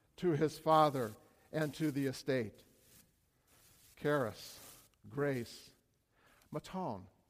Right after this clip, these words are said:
charismaton are gifts, so they're grace gifts.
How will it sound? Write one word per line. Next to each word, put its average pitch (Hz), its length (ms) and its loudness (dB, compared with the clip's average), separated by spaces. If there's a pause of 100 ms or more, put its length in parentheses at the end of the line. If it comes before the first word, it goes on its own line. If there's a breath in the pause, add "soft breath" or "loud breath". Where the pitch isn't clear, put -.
(1300)
charismaton 127 920 -4 (1080)
are 117 160 -2
gifts, 120 500 -2
so 120 120 -4
they're 127 160 -4
grace 165 480 0
gifts. - 560 -10